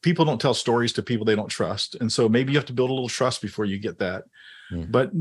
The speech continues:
Speaker 1: most people will open, will, will share some part of, part of a story with you. And if you consider that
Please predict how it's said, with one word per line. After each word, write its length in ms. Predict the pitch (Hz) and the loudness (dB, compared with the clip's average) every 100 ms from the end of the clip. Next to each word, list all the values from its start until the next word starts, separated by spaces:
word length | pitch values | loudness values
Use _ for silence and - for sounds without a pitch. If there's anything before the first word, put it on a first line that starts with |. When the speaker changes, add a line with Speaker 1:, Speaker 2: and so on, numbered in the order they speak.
| - | 0
Speaker 1:
most 360 | 139 165 185 | 2 4 4
people 240 | - 147 139 | 2 0 0
will 120 | 123 | 2
open, 240 | 123 117 - | 2 0 -2
will, 240 | 127 120 117 | 0 0 0
will 100 | 143 | -2
share 240 | 113 147 120 | 0 4 4
some 240 | - 131 | 4 0
part 220 | - 120 | 2 2
of, 100 | 104 - | 2 -4
part 160 | - 117 | -2 0
of 80 | 107 | 0
a 20 | |
story 380 | - 113 110 104 | -2 0 2 2
with 240 | 104 98 | -2 -4
you. 220 | 98 98 - - - _ _ - | -6 -8 -14 -20 -20 _ _ 2
And 220 | 120 135 | 2 2
if 180 | 143 - | 0 2
you 100 | 190 | 2
consider 440 | 151 - 151 123 | 2 4 4 4
that 300 | 117 104 - | 4 2 -2